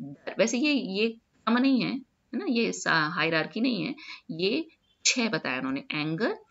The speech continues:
फियर, डर, डिस्गस्ट, अपमान, हैप्पीनेस, खुशी, सैडनेस, दुख and सरप्राइज, आश्चर्य। ये छह इमोशंस हमको बताए हैं पॉल एकमैन ने कि ये बेसिक इमोशंस हैं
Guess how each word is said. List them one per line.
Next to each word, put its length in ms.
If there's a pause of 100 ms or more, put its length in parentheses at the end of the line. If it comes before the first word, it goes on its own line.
(160)
फियर, 300
डर, 360
डिस्गस्ट, 640
अपमान, 640
हैप्पीनेस, 580
खुशी, 580
सैडनेस, 680
दुख 180
and 180
सरप्राइज, 640
आश्चर्य। 640 (500)
ये 380
छह 180
इमोशंस 640
हमको 240
बताए 320
हैं 200
पॉल 380
एकमैन 440
ने 100
कि 140
ये 340
बेसिक 460
इमोशंस 460
हैं 140